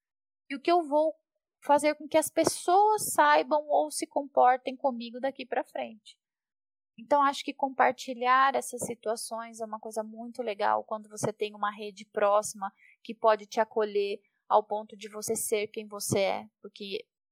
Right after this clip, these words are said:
infelizmente, nós vivemos muitos personagens durante o dia e é bem pouco, pouco tempo que a gente se olha como a gente realmente é.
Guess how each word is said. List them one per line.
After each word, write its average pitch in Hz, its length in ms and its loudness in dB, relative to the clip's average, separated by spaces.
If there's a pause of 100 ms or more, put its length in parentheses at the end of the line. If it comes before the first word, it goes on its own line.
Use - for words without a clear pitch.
(140)
infelizmente, 220 760 -4
nós 208 240 -8
vivemos 202 480 -12
muitos 240 420 -4
personagens 196 800 -4
durante 196 420 -10
o - 20 -20
dia 190 400 -4 (1120)
e 214 220 2
é 220 80 10
bem 269 540 2
pouco, 254 440 6 (200)
pouco 226 760 4 (140)
tempo 277 460 0
que 233 120 0
a 226 60 4
gente 226 260 -6
se - 240 -2
olha 220 380 6
como 214 200 -6
a 220 40 -8
gente 208 300 -12
realmente 202 680 -4
é. 202 240 -2